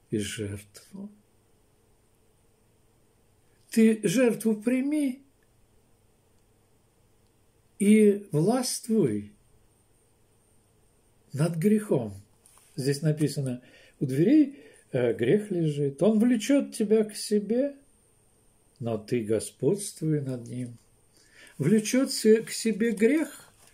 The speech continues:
а господствуй жертвой. И когда наш, э, герой в пятой главе идет,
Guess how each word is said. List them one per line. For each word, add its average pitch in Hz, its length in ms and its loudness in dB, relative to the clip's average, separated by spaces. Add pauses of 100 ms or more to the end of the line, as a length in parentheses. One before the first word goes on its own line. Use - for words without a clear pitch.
(280)
а 113 120 -6
господствуй 107 880 -8
жертвой. 180 720 -4 (2500)
И 156 80 2
когда 214 720 2 (1500)
наш, 202 540 0
э, 147 460 6
герой 143 920 4 (160)
в - 100 -20
пятой 151 380 0
главе 156 720 0 (800)
идет, 156 640 0